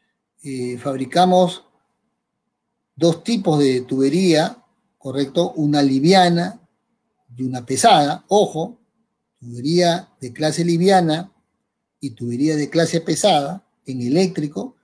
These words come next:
pero se conoce mucho por un tema comercial, cel para la liviana y sac para la pesada. Ojo,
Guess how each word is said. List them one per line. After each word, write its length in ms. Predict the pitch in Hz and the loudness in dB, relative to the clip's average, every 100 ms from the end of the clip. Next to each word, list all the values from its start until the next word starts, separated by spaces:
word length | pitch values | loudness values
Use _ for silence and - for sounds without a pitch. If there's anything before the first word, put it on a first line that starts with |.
| - | 0
pero 300 | 190 175 151 | 4 4 4
se 120 | 156 | 0
conoce 520 | - 151 196 196 185 | 0 2 4 2 0
mucho 520 | 180 214 190 180 208 - | 2 2 0 -2 -6 -8
por 140 | 143 | -4
un 100 | 147 | -2
tema 300 | 151 175 170 | 2 2 2
comercial, 680 | - 180 180 185 196 175 202 _ _ _ _ _ _ | 2 0 2 2 2 2 -6 _ _ _ _ _ _
cel 560 | - - 190 202 240 240 _ _ _ _ _ _ _ _ _ | -4 4 6 4 0 -10 _ _ _ _ _ _ _ _ _
para 220 | 147 151 | -6 0
la 100 | 175 | 2
liviana 640 | 190 208 240 208 196 226 - _ - | 2 4 4 4 0 -6 -18 _ -6
y 140 | 185 | -4
sac 360 | - 196 185 - _ _ | 2 2 2 -4 _ _
para 220 | - 165 151 | 2 4 4
la 140 | 135 | 0
pesada. 480 | 131 110 - - _ _ _ _ - | -4 -10 -12 -18 _ _ _ _ -4
Ojo, 340 | 165 - _ | -4 -4 _